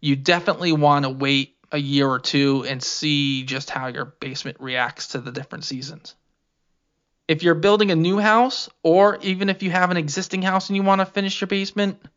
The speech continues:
I always recommend installing an exterior drain tile system. This is a, this is a perforated pipe that goes around the perimeter of your footing. This footing drain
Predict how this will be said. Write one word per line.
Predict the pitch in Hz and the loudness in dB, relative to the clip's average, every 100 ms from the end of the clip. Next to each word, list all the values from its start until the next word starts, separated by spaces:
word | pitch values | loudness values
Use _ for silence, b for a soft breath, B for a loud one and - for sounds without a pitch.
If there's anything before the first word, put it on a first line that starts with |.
| _ 156 | _ 2
I | 170 180 165 | 4 2 4
always | 170 175 180 175 | 4 4 2 2
recommend | 156 160 160 151 147 147 147 147 - | 4 2 4 2 2 2 0 -2 -4
installing | 147 139 156 143 151 139 | -4 2 4 4 4 2
an | |
exterior | 139 135 - 151 151 156 160 | 0 -2 -4 2 4 6 4
drain | 156 160 165 | 4 2 2
tile | 156 160 151 | 0 2 2
system. | 151 156 156 165 160 165 175 _ _ _ _ 147 | 2 -2 0 0 2 -2 -10 _ _ _ _ -6
This | 143 151 - | -4 -4 -6
is | 135 | -4
a, | 135 120 - | -2 -2 -2
this | 135 139 | -6 -8
is | 131 | -10
a | 143 | -10
perforated | 147 - 170 175 160 156 135 - | -8 -2 -2 4 4 4 2 2
pipe | 165 165 160 | 2 2 0
that | 139 | 0
goes | 143 143 135 | 2 2 2
around | 139 139 | 2 0
the | 131 | -2
perimeter | - 160 160 170 156 | -2 2 2 4 4
of | 147 139 | 2 0
your | 131 | -8
footing. | - 185 180 180 185 _ | 0 2 2 0 -6 _
This | 151 165 160 | -4 -4 -4
footing | - 175 175 156 | -2 0 2 2
drain | 156 156 156 156 165 | 4 4 4 2 -2